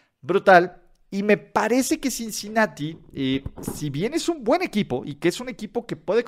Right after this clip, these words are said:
meterse a playoffs y por eso los dejé, eh, eh, por eso no me animé a asegurar que no van a estar,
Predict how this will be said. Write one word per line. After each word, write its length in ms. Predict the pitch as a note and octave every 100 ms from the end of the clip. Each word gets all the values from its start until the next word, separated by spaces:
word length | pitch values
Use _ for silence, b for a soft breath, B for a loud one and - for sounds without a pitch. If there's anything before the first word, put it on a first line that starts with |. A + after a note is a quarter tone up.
| G#3
meterse 460 | C#3+ - E3 E3
a 40 | G#3
playoffs 380 | G3+ D3+ D#3
y 40 | E3
por 200 | D3 C3+
eso 240 | F#3 G#3
los 240 | G3 D3 B2
dejé, 260 | A2+ D#3+
eh, 100 | F3 b b b b -
eh, 480 | C3+ C#3 C#3 D#3 A#2
por 200 | C#3+ D#3
eso 180 | F3+
no 120 | G3 G#3
me 120 | G#3+
animé 300 | G3 D#3 E3
a 100 | F#3
asegurar 580 | E3+ C#3 C#3+ B2+ C3+ E3
que 80 | G#3
no 80 | G3+
van 80 | G#3
a 40 |
estar, 460 | G3+ F3+ D3 -